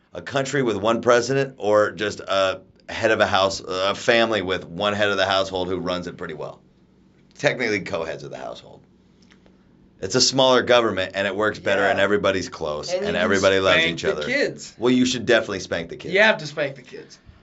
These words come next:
Speaker 1: I just, that's a funny thing that I don't understand why that's so controversial.
Speaker 2: Spanking kids?
Speaker 1: Spanking kids.
Speaker 2: 'Cause
Speaker 1: You're not
Speaker 2: physically
Speaker 1: punching them in the
Speaker 2: No,
Speaker 1: face.
Speaker 2: I know.
Speaker 1: Like
Speaker 2: You pat 'em on the butt.
Speaker 1: You're getting 'em on the butt.
Speaker 2: <laughs>
Speaker 1: That thing will,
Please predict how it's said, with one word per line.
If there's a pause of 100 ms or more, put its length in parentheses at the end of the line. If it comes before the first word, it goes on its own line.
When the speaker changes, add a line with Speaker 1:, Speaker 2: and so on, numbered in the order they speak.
(280)
Speaker 1:
I
just, (220)
that's
a
funny
thing
that
I
don't
understand
why
that's
so
controversial.
Speaker 2:
Spanking
kids?
Speaker 1:
Spanking
kids. (100)
Speaker 2:
'Cause (180)
Speaker 1:
You're
not
Speaker 2:
physically
Speaker 1:
punching
them
in
the
Speaker 2:
No,
Speaker 1:
face.
Speaker 2:
I
know. (240)
Speaker 1:
Like (100)
Speaker 2:
You
pat
'em
on
the
butt.
Speaker 1:
You're
getting
'em
on
the
butt. (180)
Speaker 2:
<laughs> (840)
Speaker 1:
That
thing
will,